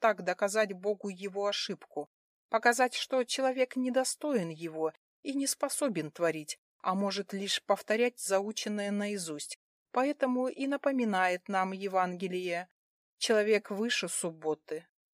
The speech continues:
человек выше догмы. Понимаешь, Анна, самое страшное, как мы глубоко ошибаемся.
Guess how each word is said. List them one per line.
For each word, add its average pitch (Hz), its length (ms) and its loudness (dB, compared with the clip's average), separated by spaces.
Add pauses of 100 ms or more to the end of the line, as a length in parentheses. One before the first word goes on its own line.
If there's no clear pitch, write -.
(180)
человек 214 460 2
выше 233 320 0
догмы. 175 600 -2 (600)
Понимаешь, 220 540 2
Анна, 170 320 -2 (240)
самое 294 360 0
страшное, 254 640 2
как 247 320 2
мы 233 140 -2
глубоко 226 540 0
ошибаемся. 233 840 -2